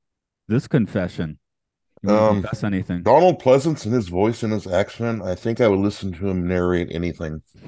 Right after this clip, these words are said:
Speaker 2: Like,
Speaker 1: <laughs>
Speaker 2: you know, like, you had those, uh, that audible dot com, and you get, like, audiobooks and stuff like that. Like,
Speaker 1: You want me to
Speaker 2: pick a
Speaker 1: read your,
Speaker 2: book,
Speaker 1: the phone
Speaker 2: and I
Speaker 1: book
Speaker 2: would
Speaker 1: for
Speaker 2: love
Speaker 1: you?
Speaker 2: him just,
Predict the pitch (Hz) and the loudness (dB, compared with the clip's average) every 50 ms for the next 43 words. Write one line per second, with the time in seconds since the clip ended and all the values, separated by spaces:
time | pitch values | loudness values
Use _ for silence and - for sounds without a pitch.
0 | - - - 78 82 78 - - _ - - - _ _ _ _ _ - 113 113 | -14 -8 -6 -4 -4 -6 -8 -12 _ -20 -20 -20 _ _ _ _ _ -2 2 6
1 | 127 135 123 - 135 135 123 127 123 120 120 117 107 - - 104 107 101 98 95 | 6 6 6 4 4 4 4 4 6 6 6 4 4 2 -2 0 2 4 4 4
2 | - 95 101 107 101 92 101 101 98 98 98 - - 104 98 98 95 95 95 95 | 4 4 2 4 2 2 0 2 4 4 4 4 0 -2 -2 -2 -2 -2 -4 -4
3 | 90 90 95 92 87 - 87 87 87 92 92 90 92 95 92 - - 98 - - | -4 -4 -2 -2 -4 -2 0 -2 0 0 0 -2 -4 -4 -6 -8 -12 -16 -12 -8
4 | 101 98 90 87 92 87 90 90 85 80 80 78 - - - _ _ _ _ _ | -8 -6 -4 -4 -4 -4 -2 -4 -4 -4 -6 -8 -12 -14 -20 _ _ _ _ _
5 | _ _ _ _ _ _ _ _ _ _ _ _ _ - 113 110 110 104 101 101 | _ _ _ _ _ _ _ _ _ _ _ _ _ -2 0 0 0 2 2 2
6 | 95 98 107 110 98 131 135 143 143 - 101 - 113 110 110 113 117 117 113 101 | 4 4 4 6 8 8 8 8 6 2 -4 -4 0 2 4 6 6 6 6 6
7 | 101 - 110 - 90 - 104 92 107 - - - | 8 8 6 6 4 2 0 -2 -4 -6 -8 -14